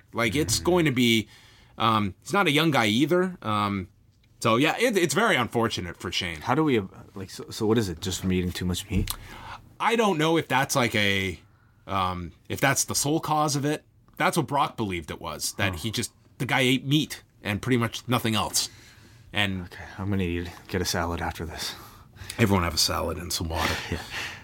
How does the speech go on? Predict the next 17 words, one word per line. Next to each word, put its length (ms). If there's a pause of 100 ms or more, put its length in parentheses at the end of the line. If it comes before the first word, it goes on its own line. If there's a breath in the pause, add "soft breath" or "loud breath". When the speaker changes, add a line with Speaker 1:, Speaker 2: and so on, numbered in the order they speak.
(140)
Speaker 2:
Jesse 400
from 220
the 80
Six, 280
"After 280
two 320
good 180
weeks 280
building 280
up 140
Roman, 260
they've 160
undercut 400
themselves 480
with 100 (460 loud breath)
a 80
farcical 1000